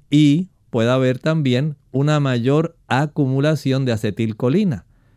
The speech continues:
Cuando la acetilcolina se reduce, tanto en producción como en almacenamiento, a consecuencia de estos factores que hemos mencionado, entonces la persona va a requerir los productos que usted mencionó,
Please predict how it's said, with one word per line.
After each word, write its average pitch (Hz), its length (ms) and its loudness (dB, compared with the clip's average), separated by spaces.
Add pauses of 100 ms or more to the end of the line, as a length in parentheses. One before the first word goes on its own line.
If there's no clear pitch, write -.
(300)
Cuando 190 460 2
la 190 80 4
acetilcolina 151 720 0
se 127 300 0
reduce, 117 880 0 (140)
tanto 170 340 2
en 165 140 2
producción 147 580 0
como 123 240 -2
en 120 60 0
almacenamiento, 143 1000 -2 (480)
a 107 120 0
consecuencia 143 960 0
de 151 520 0
estos 135 480 -2
factores 123 500 -2
que 123 100 -4
hemos 123 160 -2
mencionado, 123 680 -2 (540)
entonces 143 760 2
la 127 160 -2
persona 131 380 -2
va 110 100 0
a 113 40 -2
requerir 135 440 -2
los 117 140 -2
productos 107 500 -4
que - 120 -6
usted 107 200 -4
mencionó, 139 640 -2